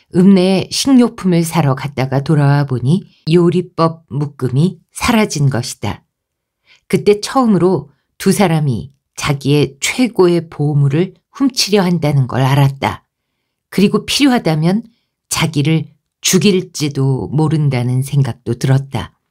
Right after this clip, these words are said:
앙드레 뒤부아는 마르고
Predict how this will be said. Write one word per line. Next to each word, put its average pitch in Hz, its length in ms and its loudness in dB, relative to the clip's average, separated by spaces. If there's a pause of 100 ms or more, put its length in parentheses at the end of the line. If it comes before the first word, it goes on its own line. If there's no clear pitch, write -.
(1200)
앙드레 196 380 4
뒤부아는 170 760 2 (120)
마르고 135 800 -2